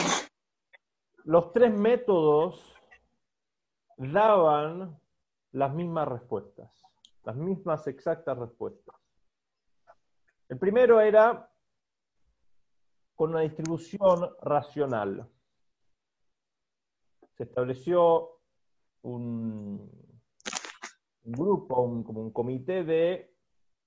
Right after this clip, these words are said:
eh, sabios, liderado por Pinhas, por, eh, Elazar Cohen,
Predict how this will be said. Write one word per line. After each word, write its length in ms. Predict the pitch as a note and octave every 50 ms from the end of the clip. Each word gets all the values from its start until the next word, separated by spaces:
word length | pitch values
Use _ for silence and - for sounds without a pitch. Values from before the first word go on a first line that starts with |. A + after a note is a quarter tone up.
| _ _ _ _ -
eh, 260 | - A#2 A#2+ A#2 A#2
sabios, 840 | A2+ A#2 - F#3+ F#3+ F#3+ F#3 F3 E3 E3 D#3+ D#3 D3+ D#3 D#3 - - _ _ _ _ _ -
liderado 440 | G#2+ G#2 A2 A#2 B2 C3 C3+ C3 B2+
por 500 | C3 C3+ C#3 C#3+ C#3+ D3+ - - - _
Pinhas, 720 | - B2 A#2 A2+ - D3+ D3 D3+ D#3 E3 D#3+ - _ _ _ _ - - _ _ _ _
por, 180 | - C3 C3 C3
eh, 360 | B2+ B2+ B2+ B2 A#2+ A#2 A#2
Elazar 520 | A2+ A2+ A#2 A2+ C3+ C#3 C3+ C3 A2+ G2
Cohen, 500 | - A2+ A#2 C3 D3+ E3+ F3+ F3+ - -